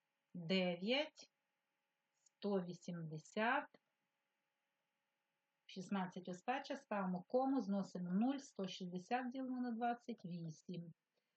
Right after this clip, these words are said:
Отже, маємо дев'ять цілих і вісім десятих гривня. Середня ціна зошита — дев'ять цілих вісім десятих.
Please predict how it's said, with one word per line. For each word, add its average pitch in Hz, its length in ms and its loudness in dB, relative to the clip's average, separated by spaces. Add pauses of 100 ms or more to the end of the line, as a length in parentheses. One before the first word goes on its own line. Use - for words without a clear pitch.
(300)
Отже, 277 420 2
маємо 247 680 6 (200)
дев'ять 185 460 2
цілих 294 520 2 (680)
і 190 100 0
вісім 240 460 4
десятих 208 640 0 (220)
гривня. 175 640 -2 (600)
Середня 254 840 4 (520)
ціна 190 540 4
зошита — 160 760 -2 (100)
дев'ять 170 340 -4
цілих 262 400 -2
вісім 202 340 -2
десятих. 180 540 -8